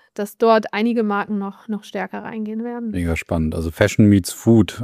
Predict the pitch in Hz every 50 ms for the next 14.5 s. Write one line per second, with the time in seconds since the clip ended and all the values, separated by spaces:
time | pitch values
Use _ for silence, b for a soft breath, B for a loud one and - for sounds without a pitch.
0 | - - 110 98 92 90 90 85 87 104 107 104 - - - 92 92 98 90 -
1 | 98 87 - - - 90 98 110 127 - b b b b b b b b b b
2 | b b b b b b _ _ _ _ _ _ _ _ _ - - 117 - -
3 | 135 107 92 85 82 82 78 - - - b b b b b b b b - 92
4 | 87 82 87 90 85 - - - 87 85 85 - - 90 - - 92 85 78 -
5 | 90 82 - 90 80 - - 87 87 85 - - 87 80 - 90 87 85 85 82
6 | 80 80 _ _ _ _ _ _ _ _ _ _ _ _ _ _ _ _ _ _
7 | _ _ _ _ _ _ _ _ - 233 247 269 269 - 262 277 269 277 294 285
8 | 277 262 254 254 240 - - - - 262 233 - 226 233 240 240 233 233 233 233
9 | 233 233 233 226 220 240 - 262 240 233 240 247 240 240 196 180 285 330 320 269
10 | 214 202 220 - 240 - - 226 240 254 233 - - 202 226 233 226 220 233 220
11 | 214 226 226 220 - _ _ - 220 220 220 220 220 220 220 185 - 214 214 214
12 | 214 214 214 214 214 208 - - - - - 214 220 208 202 208 208 208 214 208
13 | 208 214 202 226 220 - 240 220 214 233 262 285 269 220 202 196 190 - - -
14 | - - 202 196 196 190 196 226 247 277